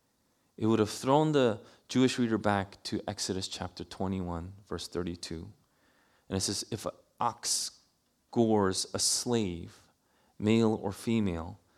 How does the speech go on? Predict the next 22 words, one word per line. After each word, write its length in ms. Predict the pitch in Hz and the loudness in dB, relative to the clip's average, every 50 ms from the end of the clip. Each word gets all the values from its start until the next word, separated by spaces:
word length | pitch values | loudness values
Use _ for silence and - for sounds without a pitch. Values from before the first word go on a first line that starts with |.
| _ _ _ _ _ - | _ _ _ _ _ -10
the 220 | - - - 95 - | -2 0 2 2 2
owner 380 | - 117 117 120 117 110 107 | 2 2 4 4 4 4 2
shall 240 | 104 - - 98 92 | 0 0 0 -2 -2
give 340 | 92 - 120 120 113 117 - | 0 2 4 4 4 2 0
to 120 | - 107 | -2 0
their 180 | 95 98 98 92 | 2 2 2 0
master 680 | 92 95 95 101 101 - - - - 90 90 92 95 - _ _ _ _ - | 0 0 0 0 0 -2 -4 -4 -4 -4 -4 -4 -6 -12 _ _ _ _ -20
thirty 360 | - - 117 113 110 110 107 | -4 2 2 4 4 2 0
shekels 760 | 104 - - 104 98 - 98 90 90 90 90 - - - - _ _ _ _ _ - | 0 -2 -2 -2 -2 -4 -6 -6 -6 -6 -8 -10 -12 -14 -16 _ _ _ _ _ -12
of 80 | 85 | -10
silver," 400 | - - - 110 104 95 87 85 | -8 -2 0 0 0 0 -2 -6
or 100 | 82 87 | -8 -10
thirty 360 | 85 - - 110 104 104 101 | -10 -6 -2 0 0 0 -2
coins 500 | 98 - - - 110 101 95 92 92 - | -4 -6 -8 -6 -4 -2 -2 -4 -4 -6
of 140 | - 78 - | -8 -8 -8
silver, 460 | - - 107 104 98 - 87 90 101 - _ _ _ _ _ _ - - _ - | -6 -6 -4 -4 -4 -6 -8 -10 -12 -14 _ _ _ _ _ _ -20 -20 _ -6
"and 140 | - 104 98 | -4 -4 -4
the 120 | - - | -4 -6
ox 320 | - 101 95 - - - - _ - | -8 -8 -8 -8 -10 -12 -12 _ -14
shall 260 | - - - 95 92 | -10 -8 -8 -6 -8
be, 160 | 92 98 - - _ - | -8 -10 -12 -14 _ 0
ox 420 | 113 107 101 98 - - - - | 2 2 2 2 -2 -4 -6 -6